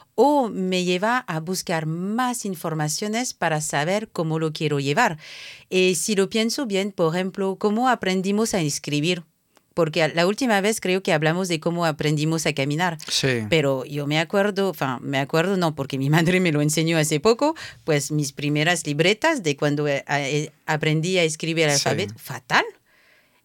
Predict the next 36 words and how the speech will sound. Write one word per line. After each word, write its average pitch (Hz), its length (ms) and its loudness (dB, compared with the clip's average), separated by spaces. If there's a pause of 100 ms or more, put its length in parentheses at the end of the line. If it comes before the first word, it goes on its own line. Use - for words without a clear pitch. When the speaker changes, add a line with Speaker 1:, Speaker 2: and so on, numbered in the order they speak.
(120)
Speaker 1:
Y 220 420 0
ya 175 180 2
veía 185 300 2
a 196 40 0
mi 185 140 -2
madre 170 240 -2
y 202 60 -4
decía, - 180 -10
"Ah, 190 100 -10
pero 190 180 -6
no, 196 200 -6
es 202 120 -10
tan 202 200 -8
bonito, 202 540 -4
Speaker 2:
Claro. 113 440 2
Speaker 1:
no 113 60 -2
sé 110 240 -6
qué, 202 420 -2 (360)
ah, 185 140 -4
me 196 140 -4
hace 190 160 -6
mucha 202 280 -4
ilusión 196 400 -4
cuántas 202 420 -4
horas 196 300 -2
habías 190 320 -4
puesto 190 320 -6
en 190 120 -4
eso". 190 380 -6 (460)
No 180 200 0
tenía 160 340 2
nada 151 320 2
de 143 120 0
perfecto. 139 580 -4 (460)
¿Y 175 140 -8
qué? 170 240 -4